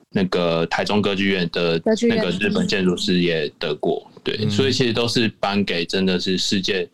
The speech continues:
Speaker 1: 影响力非常大的建筑师。
Speaker 2: 那我觉得台湾很幸福欸，如果这么有影响力的建筑师，然后被国际认可，然后但是在士林，然后在台中都有他们的作品。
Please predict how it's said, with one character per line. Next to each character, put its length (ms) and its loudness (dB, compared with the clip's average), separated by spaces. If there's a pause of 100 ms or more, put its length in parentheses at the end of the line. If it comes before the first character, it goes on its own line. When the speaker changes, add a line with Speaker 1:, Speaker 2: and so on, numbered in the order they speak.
(300)
Speaker 1:
影 140 0
响 160 0
力 140 2
非 140 -2
常 180 -2
大 300 0
的 120 -8 (220)
建 220 -4
筑 160 -20
师。 220 -6 (420)
Speaker 2:
那 120 2
我 100 4
觉 120 0
得 60 2
台 140 -2
湾 140 2
很 140 2
幸 220 -2
福 240 -4
欸， 140 0
如 160 2
果 140 2
这 140 -2
么 160 0
有 120 2
影 160 2
响 220 -2
力 160 2
的 140 0
建 180 0
筑 160 -2
师， 300 -2 (640)
然 200 -2
后 160 2
被 300 0 (260)
国 140 0
际 160 -2
认 240 0
可， 180 -2
然 140 0
后 140 0
但 180 -2
是 160 0
在 320 0 (220)
士 240 2
林， 260 0
然 100 -2
后 140 0
在 140 -2
台 200 -4
中 240 0
都 120 2
有 80 2
他 160 0
们 120 0
的 120 -2
作 220 -2
品。 220 -6